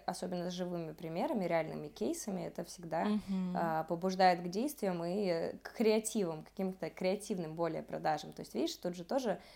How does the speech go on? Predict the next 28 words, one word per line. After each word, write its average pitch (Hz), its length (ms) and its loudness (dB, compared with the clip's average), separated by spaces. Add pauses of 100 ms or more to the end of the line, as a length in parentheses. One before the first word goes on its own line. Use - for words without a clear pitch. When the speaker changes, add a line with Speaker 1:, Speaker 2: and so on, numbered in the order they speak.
(200)
Speaker 1:
э, 175 200 4
по 185 120 -2
факту 175 320 0
не 175 120 -2
в 196 80 -2
лоб 175 200 0
продали, 156 580 -2
а 220 240 4
через 175 320 -2
актрису, 262 800 -2
через 170 400 -2
социальное 170 540 -2
Speaker 2:
Да. 196 340 6
Speaker 1:
подтверждение, 208 580 0
что 190 240 0
ей 165 280 2
понравилось. 208 760 2 (460)
Speaker 2:
Да. 185 440 6
Speaker 1:
А, 170 40 2
то 175 120 -6
есть 185 120 -4
тоже 185 460 4
немножко 185 500 0
так 185 160 -2
обошли, 180 540 0
м, 170 520 -6
по 175 100 2
триггерам. 247 540 0